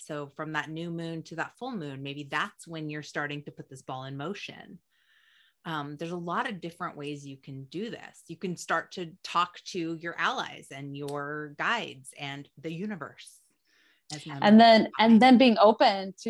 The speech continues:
Speaker 1: Mm-hmm.
Speaker 2: hearing or listening to the messages or, or possibly answers to what you're looking for in possi-, in different ways too.
Speaker 1: Yes. Yeah, because it's not always, it is,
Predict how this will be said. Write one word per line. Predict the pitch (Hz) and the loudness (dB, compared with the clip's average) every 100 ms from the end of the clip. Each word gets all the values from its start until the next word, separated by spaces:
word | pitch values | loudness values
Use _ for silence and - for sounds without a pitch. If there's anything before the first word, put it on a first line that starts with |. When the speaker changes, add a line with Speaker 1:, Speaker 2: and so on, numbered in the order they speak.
| 202 | -4
Speaker 1:
Mm-hmm. | 190 | -4
Speaker 2:
hearing | 170 240 254 180 170 165 | -2 0 0 -2 -6 -6
or | 180 175 | -2 2
listening | 175 208 - 208 175 170 - - _ 185 - _ _ - | 4 2 2 0 2 0 -4 -8 _ -10 -10 _ _ -4
to | 214 | 0
the | 185 175 | 4 6
messages | 175 185 202 175 175 170 156 | 4 4 2 4 2 2 -2
or, | 170 165 - _ | -2 -2 -6 _
or | 170 165 160 151 - _ _ - | 0 0 0 -2 -6 _ _ 2
possibly | 220 269 214 185 185 | 4 6 4 4 2
answers | 190 262 - 165 160 - - | 0 -2 0 -2 -2 -6 -6
to | 170 | -2
what | 175 | -2
you're | - 165 | -2 0
looking | 175 175 180 | 0 0 -2
for | 170 165 | 0 0
in | 165 165 147 - | 2 0 -2 -4
possi-, | 156 139 - - | -2 -2 -6 -4
in | 165 160 | -2 0
different | 165 175 170 - | 0 0 -2 0
ways | 151 - - - - | 0 0 -4 -8 -6
too. | - 117 - | -2 -2 -4
Speaker 1:
Yes. | - - - _ _ _ _ _ _ _ _ _ _ _ _ - | -12 -20 -20 _ _ _ _ _ _ _ _ _ _ _ _ -4
Yeah, | 254 202 - - | -2 -2 -4 -10
because | 180 202 | -2 -2
it's | 190 180 190 | -2 -8 -2
not | 196 190 | -2 -2
always, | 175 175 175 170 | -4 -4 -6 -8
it | 190 | -12
is, | 196 | -14